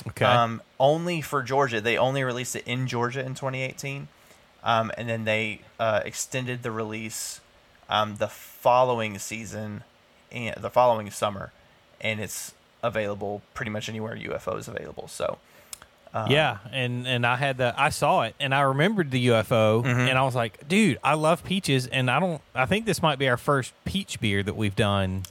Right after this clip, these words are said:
Speaker 2: I don't recall doing a peach beer, so I think
Speaker 1: on
Speaker 2: you're
Speaker 1: the
Speaker 2: right.
Speaker 1: podcast.
Speaker 2: Mm-hmm.
Speaker 1: So, well, no, <laughs> last week. Sorry, <laughs> you did James and the Above Average
Speaker 2: No,
Speaker 1: Peaches.
Speaker 2: you're right, I did.
Speaker 1: <laughs>
Speaker 2: Wow, that's how, that's how great it was. I totally forgot about it. So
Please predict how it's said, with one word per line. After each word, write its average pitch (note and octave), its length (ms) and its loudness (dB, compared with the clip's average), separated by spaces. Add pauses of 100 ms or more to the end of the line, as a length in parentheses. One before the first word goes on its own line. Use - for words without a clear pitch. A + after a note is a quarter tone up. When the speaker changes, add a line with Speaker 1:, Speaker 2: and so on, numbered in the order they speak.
Speaker 2:
I A2+ 100 2
don't C3+ 260 2
recall B2 340 2
doing A2+ 240 0
a G2+ 40 -2
peach - 300 -8
beer, - 160 -2
so - 140 -2
I G#2 40 0
think A#2 180 0
Speaker 1:
on A2+ 40 4
Speaker 2:
you're G#2+ 100 2
Speaker 1:
the G#2 60 4
Speaker 2:
right. G#2 220 4
Speaker 1:
podcast. F#2 300 -4
Speaker 2:
Mm-hmm. A#2 220 -4 (220)
Speaker 1:
So, B2+ 220 2
well, A#3 220 6
no, A3+ 340 0 (420)
<laughs> - 400 -20
last C3 320 2
week. D3 380 -2 (320)
Sorry, C3 440 4 (300)
<laughs> - 280 -20
you C#3+ 140 2
did D#3 180 4
James D3+ 300 2
and D3+ 100 0
the D3 60 4
Above C#3+ 260 6
Average C3+ 320 2
Speaker 2:
No, C#3+ 140 4
Speaker 1:
Peaches. A#2 280 4
Speaker 2:
you're C3 140 0
right, B2+ 200 6
I - 120 4
did. B2 300 4
Speaker 1:
<laughs> - 40 -2 (520)
Speaker 2:
Wow, A#2 280 4 (840)
that's - 180 2
how, G3+ 140 6 (100)
that's D3 200 4
how F3+ 100 8
great C3 400 2
it A#2+ 80 4
was. A2+ 420 4
I B2 160 4
totally A#2+ 360 2
forgot A2+ 320 4
about G2+ 200 -4
it. - 200 0
So G#2+ 240 2